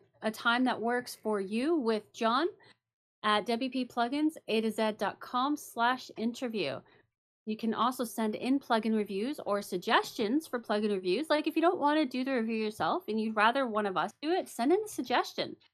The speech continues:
Go to W P plugins A to Z dot com slash submit plugin review. And you can also send in questions or comments.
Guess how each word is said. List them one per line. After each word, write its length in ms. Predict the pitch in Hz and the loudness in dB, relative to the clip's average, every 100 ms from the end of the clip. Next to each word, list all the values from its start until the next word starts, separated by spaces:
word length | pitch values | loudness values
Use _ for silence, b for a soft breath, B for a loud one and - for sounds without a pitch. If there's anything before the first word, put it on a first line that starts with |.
| _ _ - | _ _ 0
Go 220 | 247 330 | 2 2
to 240 | - 294 | 0 -2
W 240 | 247 240 294 | 0 -2 0
P 140 | 302 | -2
plugins 500 | - 220 214 226 226 - | -2 -2 0 0 -2 -2
A 80 | 226 | -4
to 100 | 247 | -2
Z 200 | 226 220 | -2 0
dot 240 | 202 - | 0 -2
com 320 | - 214 277 | 0 0 2
slash 440 | 302 - 190 180 - | -2 -2 2 2 0
submit 380 | 185 180 302 - | -4 -2 -4 -4
plugin 380 | 247 247 247 | -4 -2 -2
review. 420 | 240 214 233 170 - - - _ _ _ _ _ _ _ _ _ _ _ _ _ | -2 -4 -4 -4 -6 -16 -20 _ _ _ _ _ _ _ _ _ _ _ _ _
And 200 | 220 269 | 2 4
you 80 | 285 | 4
can 180 | 277 269 | 2 0
also 420 | - 285 320 277 | 4 2 2 -2
send 320 | 269 233 247 | 0 0 0
in 120 | 262 277 | 0 -2
questions 600 | - 175 185 214 254 254 | 0 -2 -2 -4 -4 -2
or 160 | - | -4
comments. 680 | - 285 370 233 135 - - | -2 0 0 0 -2 -6 -16